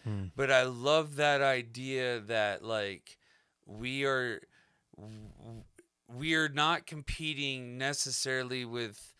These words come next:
Speaker 2: we're not competing with other people. We're competing against the devil, and we're competing against our, our own, like,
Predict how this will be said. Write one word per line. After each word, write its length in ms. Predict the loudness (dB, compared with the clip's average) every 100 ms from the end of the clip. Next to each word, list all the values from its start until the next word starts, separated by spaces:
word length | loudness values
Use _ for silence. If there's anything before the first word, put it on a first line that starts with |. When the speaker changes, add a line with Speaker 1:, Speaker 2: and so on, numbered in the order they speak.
| _ _ _ _
Speaker 2:
we're 160 | -2 4
not 220 | 6 4
competing 540 | -2 -4 -2 -2 -2
with 180 | -2 -6 -2 0
other 320 | 2 2 -2
people. 580 | -6 -6 -4 -2 -2 -2
We're 180 | -4 -6
competing 960 | -10 -10 -8 -6 -4 -4 -4 -8 -12 _ _ _ _ -10
against 640 | -2 -2 -2 -2 -4 -4 -12
the 100 | -12
devil, 540 | 0 2 2 -4 -14 -20 -20 -20 _ -8
and 300 | -6 -6 -6
we're 140 | -6 -8
competing 680 | -10 -10 -6 -6 -6 -6
against 720 | -8 -6 -6 -6 -4 -4 -4 -6
our, 360 | 0 2 0 -4 -14 -4
our 260 | 0 0 0
own, 640 | 0 0 0 -4 -6 -10 -12 _ _ _ _
like, 420 | -4 -2 -2 -4